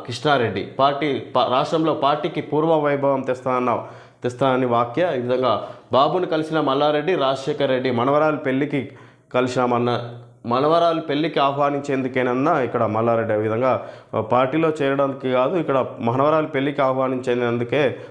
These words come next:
ఆహ్వానించడానికి వెళ్ళ-, వెళ్ళినామన్న, ఆహ్వానించడానికే వెళ్ళినట్టుగా ఆయన చెప్పుకొచ్చారు ఈ సందర్భంగా. అదేవిధంగా,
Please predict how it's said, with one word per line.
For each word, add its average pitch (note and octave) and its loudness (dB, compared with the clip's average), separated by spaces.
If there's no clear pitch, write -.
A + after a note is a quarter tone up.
ఆహ్వానించడానికి B2+ 0
వెళ్ళ-, A#2+ 0
వెళ్ళినామన్న, A#2+ 0
ఆహ్వానించడానికే D3+ 2
వెళ్ళినట్టుగా C3+ 0
ఆయన A#2+ -2
చెప్పుకొచ్చారు A#2 -4
ఈ C3 0
సందర్భంగా. G2+ -2
అదేవిధంగా, A2+ 0